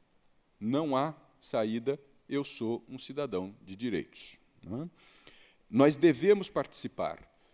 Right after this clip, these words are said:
devemos confes-, confessar a nossa verdade política no voto, por exemplo.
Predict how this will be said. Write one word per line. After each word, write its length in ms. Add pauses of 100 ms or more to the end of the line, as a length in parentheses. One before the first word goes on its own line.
(160)
devemos 560
confes-, 380
confessar 720
a 60
nossa 280
verdade 540
política 540
no 120
voto, 440
por 200
exemplo. 520